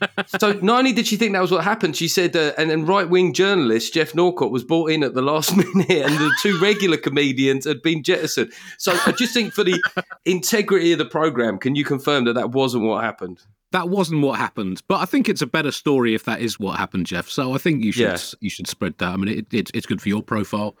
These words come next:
Speaker 1: Yep.
Speaker 2: It's good for the B B C in a way to, s-, to, you know, to show that they will go out of their way to
Speaker 1: <laughs>
Speaker 2: sack comedians just to get you on. But no, that isn't,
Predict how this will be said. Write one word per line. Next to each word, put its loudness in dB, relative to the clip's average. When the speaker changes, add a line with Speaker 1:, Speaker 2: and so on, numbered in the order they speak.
Speaker 1:
Yep. 0
Speaker 2:
It's -6
good -4
for -4
the 0
B 0
B 2
C 0
in 2
a 0
way -4
to, -8
s-, -8
to, -4
you -2
know, -2
to -6
show -4
that -6
they -4
will -2
go -2
out -2
of -4
their -4
way -2
to -2
Speaker 1:
<laughs> -20
Speaker 2:
sack -2
comedians -2
just -6
to -4
get -4
you -2
on. -4
But -2
no, 0
that -2
isn't, -6